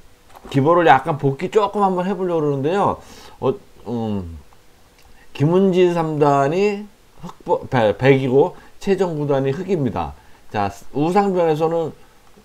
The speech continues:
최종 구 단이 이제 한 수 가르쳐준다는 뜻으로 대형 정석이 나왔는데, 보통 상수들이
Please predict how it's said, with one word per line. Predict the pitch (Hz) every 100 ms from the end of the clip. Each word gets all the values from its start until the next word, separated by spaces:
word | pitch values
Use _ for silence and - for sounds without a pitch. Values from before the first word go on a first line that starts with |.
| - _ - - - - 139
최종 | 170 170 156
구 | 143
단이 | 143 135 131 135 135
이제 | 131
한 | 127 165
수 | 151
가르쳐준다는 | 98 117 139 127 131 120 107
뜻으로 | 104 117 127 127
대형 | 107 131 147
정석이 | 120 110 117 113 113 113 50
나왔는데, | 76 95 98 92 107 113 - - - - _ - - - - - - _ -
보통 | 127 139 190
상수들이 | 180 220 220 196 190 196 185 151